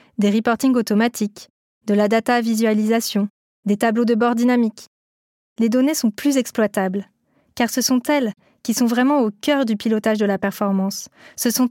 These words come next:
elles qui donnent la marche à suivre. Il s'agit de données financières, bien sûr, mais aussi extra-financières, sur les ventes, les R H et la paie, la R S E également,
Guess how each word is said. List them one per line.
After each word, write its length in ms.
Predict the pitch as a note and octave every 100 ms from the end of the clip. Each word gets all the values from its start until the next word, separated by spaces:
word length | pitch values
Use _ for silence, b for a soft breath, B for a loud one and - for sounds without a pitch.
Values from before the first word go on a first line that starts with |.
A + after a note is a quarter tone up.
| -
elles 320 | C#4 C#4 G3 - b b b
qui 120 | - A3
donnent 220 | C4+ D4+
la 140 | B3
marche 240 | G#3+ G3+ G#3
à 40 |
suivre. 380 | G3+ G#3 G3 - _ _ _ _ _ _ _ -
Il 80 | A3
s'agit 320 | C#4+ C4+ E4
de 100 | A#3+
données 260 | G#3+ A#3+ C4
financières, 560 | - A#3 A#3 - C4+
bien 200 | G#3 G3+
sûr, 400 | G3+ G3+ G3 - -
mais 140 | A3 -
aussi 400 | C4+ - D4 - -
extra-financières, 1000 | C#4 - C#4+ - B3 A3+ - G3 F#3+ - _ -
sur 200 | - B3+
les 140 | C4
ventes, 500 | A3 F#3+ G3 - - _ -
les 180 | G#3 A3+
R 100 | A#3
H 340 | G#3+ G3+ -
et 20 |
la 140 | G#3 A3+
paie, 260 | - F#3+ - b b b
la 100 | A3 -
R 160 | A#3+
S 180 | B3+ -
E 40 | C4
également, 540 | G#3 G#3 G3+ G3